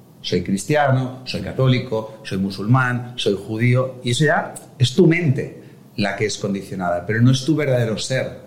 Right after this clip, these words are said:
el cual trasciende todas estas etiquetas, todos estos ismos, ¿no? Bueno, pues fui creyente y con dieciocho años, a raíz de una serie de experiencias, en mi caso, pues,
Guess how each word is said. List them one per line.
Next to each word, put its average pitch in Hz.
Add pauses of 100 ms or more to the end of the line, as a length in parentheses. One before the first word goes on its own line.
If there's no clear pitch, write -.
el 95
cual 101
trasciende 120
todas 123
estas 110
etiquetas, 92
todos 120
estos 120
ismos, 90
¿no? 120 (540)
Bueno, 117
pues -
fui 117
creyente 175 (100)
y 139
con 131
dieciocho 127
años, 139
a 110
raíz 104
de 110
una 110
serie 107
de 107
experiencias, 107
en 98
mi 95
caso, 98
pues, -